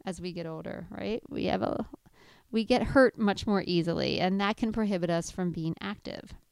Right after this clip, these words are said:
Um, <sighs> how you slept the night before. That absolutely can impact your activity, your motivation for moving, uh, your time.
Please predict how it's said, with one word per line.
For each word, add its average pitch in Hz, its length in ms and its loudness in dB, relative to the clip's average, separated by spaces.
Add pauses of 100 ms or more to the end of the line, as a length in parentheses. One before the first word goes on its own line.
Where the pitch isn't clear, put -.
(1200)
Um, 185 500 4 (920)
<sighs> - 360 0
how 240 140 6
you 247 140 6
slept - 300 -2
the 214 80 0
night 170 200 0
before. - 520 -6 (520)
That 196 200 4
absolutely 214 640 -4
can 175 180 -6
impact - 500 -8
your 165 80 -2
activity, 156 600 -6
your 175 160 0
motivation 175 800 0
for 156 220 -6
moving, 180 560 4 (1000)
uh, 170 300 6
your 202 160 8
time. 233 560 -8